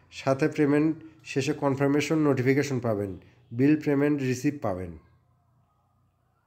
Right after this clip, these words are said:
তেমনি, আহ, নগদের আর একটা ম্যানুয়ালি আছে যেটা অফলাইন, আহ, সিম থেকে সরাসরি ইউএসএসডি,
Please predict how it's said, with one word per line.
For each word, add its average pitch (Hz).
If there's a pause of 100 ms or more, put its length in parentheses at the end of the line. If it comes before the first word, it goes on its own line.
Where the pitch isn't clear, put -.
(840)
তেমনি, 147
আহ, 123
নগদের 135
আর 131
একটা 127
ম্যানুয়ালি 135
আছে 135
যেটা 117
অফলাইন, 123 (560)
আহ, 104
সিম 131
থেকে 135
সরাসরি 127
ইউএসএসডি, 135